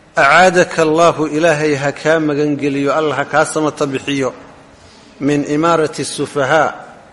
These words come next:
dadka wax magaradka ah, imaaradoodi iyo hoggaankooda iyo taladooda Ilaahay ha kaa badbaadiyo.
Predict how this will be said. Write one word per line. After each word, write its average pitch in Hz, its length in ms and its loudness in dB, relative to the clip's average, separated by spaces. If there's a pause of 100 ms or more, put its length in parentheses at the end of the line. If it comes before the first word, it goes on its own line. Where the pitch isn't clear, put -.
(540)
dadka 175 400 2
wax 151 240 2
magaradka 156 720 0
ah, 117 140 -2 (340)
imaaradoodi 156 720 0
iyo 151 140 0
hoggaankooda 151 760 -2
iyo 147 120 0
taladooda 147 560 -2
Ilaahay 139 320 -2
ha 131 80 -2
kaa 147 220 0
badbaadiyo. 135 720 -4